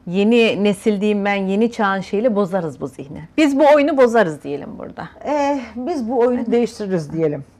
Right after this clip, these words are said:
Speaker 2: Boz-, bozarız demeyelim de değiştiririz diyelim. Madem ki sözlerin değerine bakıyoruz, o zaman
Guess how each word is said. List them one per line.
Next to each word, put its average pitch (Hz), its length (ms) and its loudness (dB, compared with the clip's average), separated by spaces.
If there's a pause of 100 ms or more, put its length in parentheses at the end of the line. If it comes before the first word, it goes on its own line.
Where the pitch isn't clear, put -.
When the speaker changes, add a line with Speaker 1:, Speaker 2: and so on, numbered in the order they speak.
Speaker 2:
Boz-, 196 360 0
bozarız 202 440 -2
demeyelim 196 420 -2
de 147 140 -8
değiştiririz 151 640 -6
diyelim. - 320 -10
Madem 185 360 2
ki 175 60 -14
sözlerin 190 600 0
değerine 185 440 0
bakıyoruz, 226 580 -4
o 196 100 -4
zaman 190 340 -4